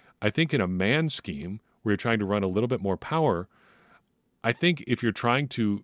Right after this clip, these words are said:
to avoid something like what the Buccaneers have done to the Packers in the past, if you're trying to erase specific guys with your blocking scheme, a more power-oriented scheme might accomplish that better than a zone scheme. Because think about it, if you're running a sweep,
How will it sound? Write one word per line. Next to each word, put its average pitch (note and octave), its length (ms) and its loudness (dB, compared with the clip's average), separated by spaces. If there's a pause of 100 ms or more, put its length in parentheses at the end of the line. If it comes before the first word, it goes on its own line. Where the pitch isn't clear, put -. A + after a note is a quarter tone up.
(140)
to G#2+ 180 2
avoid G#2 440 2
something A2+ 360 -4
like G2 260 -4
what F#2+ 120 -6
the F#2+ 60 -8
Buccaneers F#2 500 -2
have F2+ 180 -8
done G2+ 200 -2
to F#2 60 -6
the F2+ 100 -6
Packers F#2+ 520 -8
in F2 60 -10
the D#2+ 80 -12
past, G#2 480 -4 (420)
if A2 100 -4
you're A2 100 2
trying C3+ 280 0
to C3 160 0
erase A2 520 0
specific A2 640 -4
guys G#2 420 2
with G#2+ 160 -2
your G#2+ 100 -2
blocking F#2 500 -4
scheme, F2+ 360 -8 (260)
a G#2+ 60 -6
more G#2 200 2
power-oriented G#2+ 840 2
scheme G#2 260 -2
might G#2+ 200 0
accomplish C#3 500 -4
that E2+ 260 -6
better D3 260 0
than G#2 140 0
a E2 60 -4
zone D#2+ 300 -6
scheme. D2+ 380 -12
Because B2 300 -2
think C#3+ 180 -6
about G2 260 -2
it, D2+ 60 -12
if - 120 -12
you're F#2+ 80 -4
running G#2+ 260 0
a G2+ 60 -2
sweep, C3 400 -2